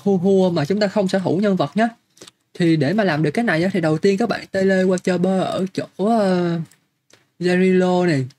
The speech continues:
Sau đó thì anh em tele qua khu mỏ khổng lồ nhé. Mình tele ngay cái chỗ đánh cái con, ờ, hư ảnh ngưng động nhé.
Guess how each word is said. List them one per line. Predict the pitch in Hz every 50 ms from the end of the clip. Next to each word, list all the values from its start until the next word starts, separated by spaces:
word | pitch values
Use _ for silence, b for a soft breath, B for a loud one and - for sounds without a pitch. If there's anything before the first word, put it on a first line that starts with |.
| _ _ - - _ - -
Sau | 180 170
đó | 170 214
thì | 220 180
anh | 165 175
em | 170 175
tele | 180 180 180 180 175
qua | 175 175 170
khu | 180 - - 202 185
mỏ | 160 117 -
khổng | - - - 135 165 190
lồ | 190 156 147 147
nhé. | 165 196 208 - _ _ _ _ _ _ _ _
Mình | - 156 147
tele | 170 170 180 180 175 175
ngay | 175 170 170
cái | 190 196
chỗ | - 165 143 156
đánh | 165 165 196 233
cái | 233 254
con, | 233 - 185 175 175 170 170
ờ, | 175 175 175 170
hư | 151 156 185
ảnh | 165 - 165 190
ngưng | 202 185
động | 165 147 135 139
nhé. | 160 185